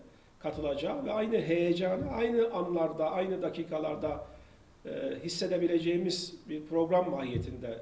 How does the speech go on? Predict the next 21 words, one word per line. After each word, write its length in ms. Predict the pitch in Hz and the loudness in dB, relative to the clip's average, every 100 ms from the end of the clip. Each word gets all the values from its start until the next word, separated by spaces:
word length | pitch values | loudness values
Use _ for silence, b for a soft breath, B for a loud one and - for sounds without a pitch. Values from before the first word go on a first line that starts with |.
| - | -8
e, 120 | 117 | -8
planlamıştık, 800 | - 147 135 127 120 113 - - | -6 -2 -2 -2 -6 -10 -14 -14
düşünmüştük 560 | 135 - 123 113 - - | -12 -10 -10 -12 -14 -10
hep. 100 | 302 - - B B B B B - | -10 -10 -20 B B B B B -8
E, 300 | 156 156 - - - | -4 -2 -4 -8 -12
şimdi 300 | - 226 226 | -10 -8 -6
tabii 220 | 220 - | -4 -2
bu 60 | - | -2
şartlar 400 | 226 214 - 185 | 2 0 4 2
altında 400 | 170 - 175 170 | 2 0 0 2
ne 100 | 170 | 2
yapabiliriz 640 | 165 160 147 139 131 113 | 4 2 0 -4 -2 0
diye 240 | 139 131 - - | 0 -2 -6 -12
düşündük 540 | - - 202 277 - | -10 -8 -10 -12 -12
ve, 60 | 107 | -10
e, 460 | 104 - 175 - - - - - | -8 -8 -6 -6 -10 -14 -20 -10
bir 220 | 208 208 | -8 -4
önerimiz 460 | 226 214 214 214 156 | 0 2 2 2 2
oldu. 420 | 143 127 - - - B B B B B - - | 0 0 -4 -6 -14 B B B B B -20 -16
E, 40 | - - - - - | -12 -12 -14 -20 -20
saat 460 | - 190 196 214 | -6 2 2 2